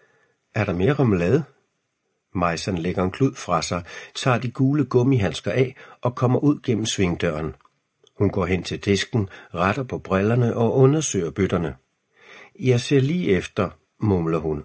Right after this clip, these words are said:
og forsvinder ind gennem svingdøren igen. Imens tager Vanja fisk og kartofler.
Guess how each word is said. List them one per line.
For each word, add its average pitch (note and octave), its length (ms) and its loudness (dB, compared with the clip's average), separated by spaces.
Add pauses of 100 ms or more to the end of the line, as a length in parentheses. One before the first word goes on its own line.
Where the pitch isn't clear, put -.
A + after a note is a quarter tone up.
og G#2 160 0
forsvinder G#2 400 -2
ind C3+ 200 2
gennem F2 280 -2
svingdøren G#2 540 0
igen. E2+ 340 -2 (1040)
Imens C#3 420 2
tager F2 200 0
Vanja F#2+ 400 0
fisk - 380 -2
og - 120 -8
kartofler. E2+ 560 -4